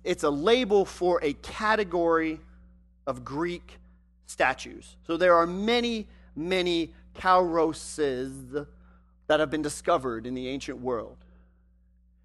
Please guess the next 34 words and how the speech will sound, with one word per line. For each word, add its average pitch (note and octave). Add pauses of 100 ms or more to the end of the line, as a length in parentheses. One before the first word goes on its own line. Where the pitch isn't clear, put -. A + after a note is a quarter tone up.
(360)
And, F3
uh, D#3
it's C3
basically, G#3
it, D#3+
it D3+
symbolizes, E3+ (280)
it's -
a B2+
statue E3+
of E3+
a E3+
male, D3+ (680)
usually D#3+
nude, E3
which C#3
is C3
why C3+
I C#3+
got D3+
a F3
profile C#3+
shot. C3 (440)
Um, D#3 (420)
and A3+
they've B3
been B3+
discovered A3+
all G#3+
over, -
and F#3
they're A3
worth A#3
money G3